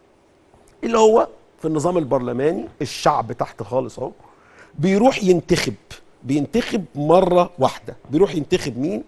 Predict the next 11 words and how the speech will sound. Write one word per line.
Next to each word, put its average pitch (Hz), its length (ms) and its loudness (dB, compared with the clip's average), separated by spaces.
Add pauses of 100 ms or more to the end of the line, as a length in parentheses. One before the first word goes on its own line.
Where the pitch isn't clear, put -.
بيروح 139 460 -6
ينتخب 156 480 -4 (180)
البرلمان. 139 840 -2 (640)
البرلمان 214 600 6
ده 277 80 6
بقى 233 160 2
من 254 200 2
جواه 247 520 4
بتحصل 170 400 -2
كل 190 160 2
حاجة، - 280 -8